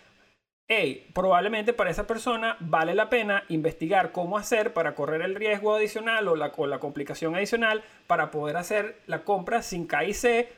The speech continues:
para tener más privacidad, para, hasta que te puedas ir o qué sé yo. Pero una persona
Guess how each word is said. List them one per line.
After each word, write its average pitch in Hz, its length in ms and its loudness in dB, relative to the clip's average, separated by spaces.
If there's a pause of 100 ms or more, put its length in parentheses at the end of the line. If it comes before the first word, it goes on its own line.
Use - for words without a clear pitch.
para 147 280 2
tener 147 280 -2
más 180 140 -4
privacidad, 233 680 2
para, 156 240 2
hasta 143 220 -8
que 147 80 -10
te 143 100 -10
puedas 139 300 -4
ir 254 240 2
o 151 100 -6
qué 156 120 -6
sé 151 140 -6
yo. 139 180 -6 (520)
Pero 214 420 4
una 262 240 0
persona 240 560 0